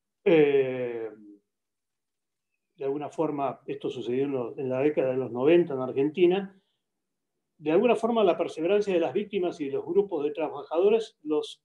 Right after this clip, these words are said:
incluso los llevó a buscar justicia en otros países, y de esa forma, eh, las, eh, los trabajadores también solicitaron sancio-, sanciones civiles contra la compañía en Estados Unidos, y durante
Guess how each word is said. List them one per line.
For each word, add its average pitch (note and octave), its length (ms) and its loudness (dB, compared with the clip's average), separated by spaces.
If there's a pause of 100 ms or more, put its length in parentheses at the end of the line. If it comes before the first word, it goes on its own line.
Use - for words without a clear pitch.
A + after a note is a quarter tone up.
(100)
incluso - 380 -10
los D3 180 -4
llevó E3+ 460 0
a D#3 80 -4
buscar D#3 380 -4
justicia G3+ 460 -10
en D#3 60 0
otros G3 240 -2
países, C3 580 -10 (720)
y D#3+ 120 2
de E3+ 60 8
esa F3+ 180 0
forma, G3+ 640 2
eh, A#2+ 1000 -2 (440)
las, - 800 -8
eh, C3+ 240 -4
los C3+ 180 -6
trabajadores E3 800 0 (920)
también G3+ 340 2
solicitaron E3 840 0
sancio-, E3 600 -4
sanciones F3 480 0
civiles E3+ 380 0
contra D3+ 280 -2
la C#3+ 120 -4
compañía D#3 500 0
en D3+ 60 -2
Estados D#3+ 380 0
Unidos, E3+ 560 4
y D3+ 80 -10
durante C#3 340 -14